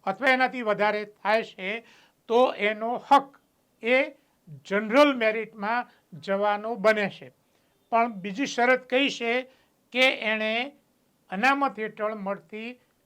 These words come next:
કોઈ છૂટછાટ કે લાભ લીધેલ ન હોવો જોઈએ. એટલે કે ઉંમરનો લાભ, દાખલા તરીકે પાંત્રીસ વર્ષની મર્યાદા હોય ઓપન ઉમેદવાર માટે, તો જેણે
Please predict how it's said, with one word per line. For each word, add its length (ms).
કોઈ 300
છૂટછાટ 920
કે 120
લાભ 420
લીધેલ 420
ન 120
હોવો 580
જોઈએ. 380
એટલે 200
કે 320
ઉંમરનો 480
લાભ, 240
દાખલા 280
તરીકે 260
પાંત્રીસ 520
વર્ષની 400
મર્યાદા 520
હોય 240
ઓપન 340
ઉમેદવાર 540
માટે, 500
તો 460
જેણે 560